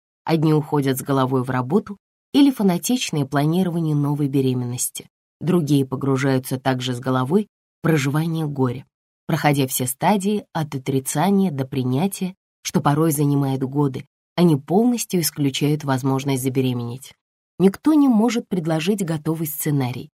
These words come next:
как правильно пережить перинатальную потерю. Его просто не существует.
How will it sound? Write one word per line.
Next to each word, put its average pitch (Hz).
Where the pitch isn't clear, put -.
как 226
правильно 135
пережить 135
перинатальную 131
потерю. 131
Его 180
просто 190
не 190
существует. 143